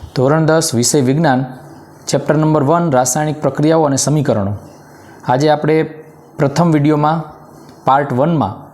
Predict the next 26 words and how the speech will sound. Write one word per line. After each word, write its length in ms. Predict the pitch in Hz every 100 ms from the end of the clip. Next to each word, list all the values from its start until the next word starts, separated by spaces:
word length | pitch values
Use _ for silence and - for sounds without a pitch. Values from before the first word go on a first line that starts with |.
| - -
એકથી 260 | 147 151 156
વીસ 280 | 117 156 -
તત્વોના 440 | 147 151 151 139 123
નામ, 260 | 135 165 180 -
સંજ્ઞા 460 | - 135 143 151 165 190 -
અને 140 | 139 139
ઇલેક્ટ્રોન 440 | 131 147 151 147
રચના 320 | 139 165 131 98 - - - - - -
કેવી 220 | 143 160
રીતે 300 | 156 151 156 156 156 - - - - - - - - -
તૈયાર 260 | 143 147 143
થશે 340 | 151 170 151 139 - - -
એની 180 | 139
સમજૂતી 440 | 151 139 143 165 165
મેળવીશું. 500 | 147 135 135 - 240 - - - - - -
તો 80 | 147
વીડિયોને 360 | 139 131 156 160
અંત 200 | - 156
સુધી 300 | - 160 139
જોશો 340 | 135 156 180 170
તો 140 | 165
તમને 340 | 147 151 156 156 - 151
એકદમ 300 | 151 147 160 196 -
જે 160 | 127 143
બેઝિક 460 | 123 131 120 160 -
છે 200 | - 170